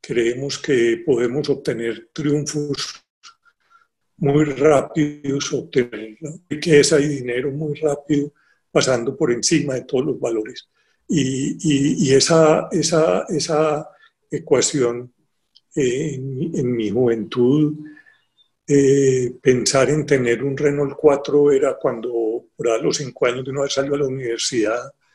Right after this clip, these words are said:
tener el primer apartamento, no, pues eso era, eh,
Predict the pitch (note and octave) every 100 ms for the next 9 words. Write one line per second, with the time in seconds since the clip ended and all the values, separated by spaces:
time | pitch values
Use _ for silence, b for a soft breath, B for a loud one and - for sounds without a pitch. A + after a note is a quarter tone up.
0 | _ _ _ - C3+ A#2 A2+ A#2+ - C3
1 | A2 B2 B2 C3 - A2+ G#2 G#2 F#2+ C#3
2 | A#2+ C#3 C#3 C#3+ G2 G#2 C3 C3 C#3 B2+
3 | D#3+ - _ _ _ - C3+ A#2 A#2 A2
4 | A2 G#2